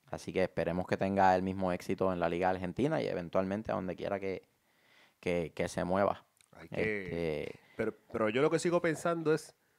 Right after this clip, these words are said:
Speaker 2: según ha trabajado el Atlanta United, ellos tienen que tener un plan B.
Speaker 1: Lucas
Speaker 2: Y
Speaker 1: Rodríguez, de Estudiantes de La Plata,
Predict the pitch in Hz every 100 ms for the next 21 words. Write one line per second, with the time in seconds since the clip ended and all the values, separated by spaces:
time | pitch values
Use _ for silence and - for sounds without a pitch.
0 | _ _ _ _ _ _ _ - - _
1 | _ _ _ _ _ _ - - 123 123
2 | 175 175 170 151 147 160 160 139 110 127
3 | 139 139 131 113 90 98 107 104 98 92
4 | 87 82 73 73 - - _ _ - _
5 | _ _ _ _ _ - 101 101 98 85
6 | 110 - - - - _ _ _ _ _
7 | _ _ - 98 - 87 87 101 95 101
8 | 127 -